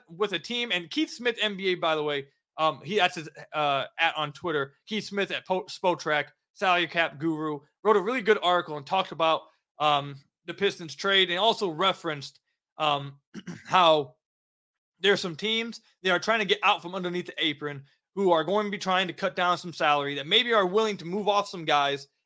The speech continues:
and just take on some expiring contracts so they can then get underneath the apron and have some more wiggle room. That's where the Pistons are going to have to, that's where they're gonna make their money.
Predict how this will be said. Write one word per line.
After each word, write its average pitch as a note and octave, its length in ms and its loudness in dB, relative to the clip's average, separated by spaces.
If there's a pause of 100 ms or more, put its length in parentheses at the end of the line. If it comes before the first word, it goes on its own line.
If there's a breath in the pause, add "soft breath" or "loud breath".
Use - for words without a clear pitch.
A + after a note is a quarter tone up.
and E3 80 -8
just F3+ 180 -4
take G#3 200 2
on G3+ 160 0
some F#3+ 140 -8
expiring E3+ 400 -2
contracts E3 440 -2
so E3+ 100 -4
they D#3+ 120 -2
can D#3+ 160 -8
then F3 160 -2
get D#3 160 -8
underneath D#3+ 340 -8
the D3 160 -8
apron C#3+ 200 -6
and C#3+ 60 -2
have D3+ 120 -2
some D3+ 100 -14
more D3+ 160 -4
wiggle C#3+ 320 -6
room. A#2+ 160 -12 (440)
That's G3 200 4
where B3+ 120 2
the B3+ 100 0
Pistons G3+ 360 0
are D#3+ 40 -6
going E3+ 180 -2
to D#3 80 -2
have F3+ 160 2
to, D#3+ 160 -8 (480)
that's F3 240 6
where G3+ 100 8
they're G#3+ 100 8
gonna G#3+ 120 8
make G#3+ 160 6
their A3 100 6
money. A3 320 4